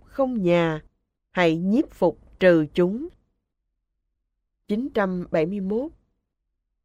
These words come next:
Với đồ ăn, vải mặc, đúng thời thâu hoạch được, cần ước lượng vừa đủ, với mục đích thỏa mãn, chế ngự đối với chúng,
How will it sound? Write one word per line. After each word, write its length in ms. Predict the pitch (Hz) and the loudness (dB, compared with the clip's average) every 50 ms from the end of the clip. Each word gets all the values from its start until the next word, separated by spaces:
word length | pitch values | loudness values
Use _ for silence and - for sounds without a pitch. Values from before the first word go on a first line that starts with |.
| _ _ _ | _ _ _
Với 340 | - 185 202 208 220 262 277 | 4 6 6 8 6 4 4
đồ 340 | 233 202 190 175 170 160 - - | 6 6 8 8 8 6 4 2
ăn, 340 | - 233 233 233 226 226 220 - _ | 0 0 0 0 -2 -4 -8 -12 _
vải 260 | - 185 160 160 214 262 | 2 2 2 2 0 -2
mặc, 320 | 254 202 180 165 151 - _ _ _ _ _ _ _ _ - | -2 -2 -2 -2 -2 -6 _ _ _ _ _ _ _ _ 0
đúng 260 | 180 214 233 294 359 349 | 0 0 0 0 -4 -4
thời 400 | - 185 175 170 170 165 160 160 - | -2 2 4 4 4 4 2 0 -2
thâu 220 | - 240 240 240 220 - | 0 0 0 0 0 0
hoạch 180 | 180 165 160 - | -2 -2 -2 -4
được, 340 | 165 160 170 165 156 147 - - - - - _ _ _ _ _ _ - | -2 2 4 4 4 4 2 -4 -14 -20 -20 _ _ _ _ _ _ 2
cần 320 | 190 180 175 165 165 165 - | 4 4 4 4 2 0 0
ước 260 | - 247 330 330 - | -2 -2 -2 -2 0
lượng 280 | 196 175 165 160 165 175 | 2 2 4 4 2 -2
vừa 280 | 165 170 175 170 160 165 | -2 0 2 2 2 4
đủ, 420 | 156 160 147 143 151 214 285 330 - _ _ _ _ _ _ _ _ - | 2 2 2 2 0 -2 -4 -6 -8 _ _ _ _ _ _ _ _ 4
với 280 | 180 196 214 254 311 | 6 6 6 6 2
mục 260 | 277 220 175 - - | 0 -2 -2 -2 -2
đích 160 | - 269 349 - - - - | -4 -4 -4 -4 -8 -16 -6
thỏa 260 | - 185 165 147 170 | -2 0 0 0 0
mãn, 500 | 214 220 190 170 156 147 156 196 254 302 - _ _ _ _ _ _ _ _ _ _ _ | -2 -2 -2 0 0 -2 -2 -6 -10 -12 -16 _ _ _ _ _ _ _ _ _ _ _
chế 220 | 226 220 247 302 | 6 8 8 6
ngự 460 | 311 269 202 185 175 160 160 160 175 180 - | 4 0 2 2 4 4 2 0 -2 -4 0
đối 280 | 185 190 196 208 254 285 | 2 4 4 4 4 2
với 280 | 254 220 220 233 277 269 - | 2 4 4 4 2 2 2
chúng, 320 | 226 202 208 233 277 330 | 2 2 2 -2 -4 -8